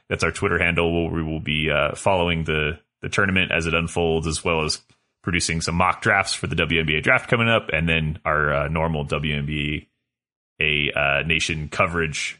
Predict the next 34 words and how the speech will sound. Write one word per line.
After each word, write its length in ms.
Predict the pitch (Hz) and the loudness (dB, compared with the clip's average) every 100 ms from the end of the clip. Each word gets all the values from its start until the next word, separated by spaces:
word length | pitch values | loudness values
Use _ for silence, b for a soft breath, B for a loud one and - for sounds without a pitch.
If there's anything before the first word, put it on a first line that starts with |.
| - | -4
throughout 240 | 101 78 | -2 0
the 80 | - | -2
season, 360 | - 95 87 85 | -2 -2 0 0
which 140 | 92 | 0
is 120 | 107 | 0
gonna 180 | 127 127 | 0 -2
come 220 | - 160 | 0 0
up 320 | - - _ | 0 -2 _
before 420 | 107 104 143 147 151 | -6 -2 -2 0 0
you 400 | 160 165 170 175 | 0 0 0 2
know 200 | 214 151 | 2 2
it. 120 | 110 _ _ _ _ - | 0 _ _ _ _ 0
Uh, 360 | 95 92 90 85 | 2 4 4 2
remember, 340 | 104 120 110 | 2 2 2
the 120 | 107 | 2
tournament 340 | - 139 143 85 | 2 2 4 4
ends, 360 | 120 139 143 | 4 4 2
and 100 | 113 | 2
then 100 | 107 | 2
it's, 120 | 101 | 2
like, 100 | 104 | 0
a 60 | 95 | 0
week, 400 | 85 107 117 - | 2 2 0 -6
and 160 | - 80 | -6 -4
then 60 | |
there's 160 | 73 73 | -4 -6
the 60 | 73 | -2
draft, 420 | 92 107 117 - | 2 2 2 -2
and 100 | 78 | -6
then 140 | 78 | -4
we're 140 | 76 82 | -4 -2
going. 340 | 78 87 58 - | 0 0 -2 -8
So, 340 | - 76 71 - _ _ _ _ _ - | -6 -4 -4 -8 _ _ _ _ _ -4
uh, 320 | 78 73 | 0 2